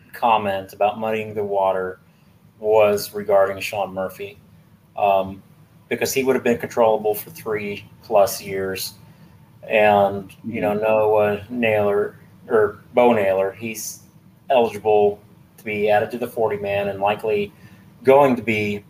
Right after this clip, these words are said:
Speaker 1: in some sort of rotation as the, as a catching, as the catcher next year, you know. So if they had acquired Murphy, in essence, they, I don't, I wouldn't believe that he would really block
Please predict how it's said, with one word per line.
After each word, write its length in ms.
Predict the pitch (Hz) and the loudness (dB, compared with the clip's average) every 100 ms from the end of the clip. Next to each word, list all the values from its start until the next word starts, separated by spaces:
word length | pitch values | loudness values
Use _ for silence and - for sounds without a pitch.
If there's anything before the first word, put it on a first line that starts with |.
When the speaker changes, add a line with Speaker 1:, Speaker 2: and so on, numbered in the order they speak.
| _ _ _ _ _ - - | _ _ _ _ _ -18 -6
Speaker 1:
in 480 | 127 123 117 110 - _ | 0 2 0 -2 -12 _
some 200 | - 135 | -6 -4
sort 180 | 123 185 | 0 0
of 100 | 214 | 2
rotation 520 | 214 208 220 202 110 | 0 0 -2 -2 -6
as 140 | 98 95 | -8 -8
the, 160 | 104 - | -8 -4
as 160 | 104 | -4
a 40 | 98 | -4
catching, 520 | 113 104 - 101 95 - - - - _ | -6 -6 -8 -14 -16 -20 -20 -20 -20 _
as 160 | 123 117 | 0 0
the 60 | 240 | 2
catcher 320 | 123 - 208 | 0 2 0
next 340 | 196 190 - | -2 -4 -8
year, 180 | 202 190 | -8 -8
you 120 | 196 | -6
know. 240 | 196 190 180 | -4 -4 -6
So 420 | - - 202 196 - - - - _ _ - | -4 -2 -2 -4 -16 -20 -20 -20 _ _ -8
if 140 | 120 | 0
they 120 | 143 | 4
had 140 | 135 139 | 6 4
acquired 520 | - 147 147 151 127 | 4 6 6 6 4
Murphy, 720 | 120 120 113 110 101 104 104 | 2 2 0 -6 -8 -10 -12
in 120 | 127 120 | -4 0
essence, 460 | 117 - 113 - - | 0 -2 -10 -10 -12
they, 320 | 107 110 - _ - - - _ _ _ - | -4 -4 -6 _ -20 -20 -20 _ _ _ 0
I 140 | 127 | 2
don't, 300 | 151 127 - | 4 2 2
I 120 | 143 | 4
wouldn't 300 | 147 143 127 | 4 4 0
believe 220 | 110 120 113 | -4 -4 -2
that 160 | 113 | -6
he 80 | 117 | -6
would 120 | 120 113 | -6 -4
really 200 | 110 101 | -4 -4
block 500 | 98 104 107 - | 2 4 4 2